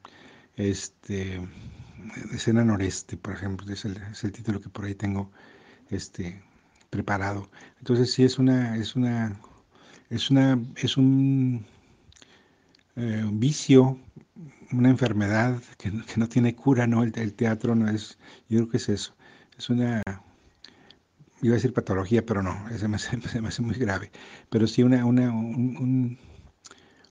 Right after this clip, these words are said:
una fortuna, una enfermedad que se padece, ¿no? Este,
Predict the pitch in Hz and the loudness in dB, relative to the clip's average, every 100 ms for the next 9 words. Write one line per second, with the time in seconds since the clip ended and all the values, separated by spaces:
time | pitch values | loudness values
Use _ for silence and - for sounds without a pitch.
0 | - 135 123 123 120 110 104 98 98 - | -8 0 2 2 2 0 -2 -6 -12 -20
1 | - - - - 110 110 - 127 135 131 | -20 -20 -20 -4 2 2 4 4 6 4
2 | 135 - _ - 117 110 110 101 92 98 | 0 -10 _ -10 0 0 0 -2 -2 -2
3 | 98 104 107 - _ - - - _ - | 0 -2 -8 -16 _ -20 -20 -20 _ -20
4 | - - 104 110 98 101 110 - 101 92 | -12 -6 -2 -2 0 2 2 0 -6 -6
5 | 107 117 117 113 98 - 101 107 | -6 -8 -8 -10 -10 -12 -12 -12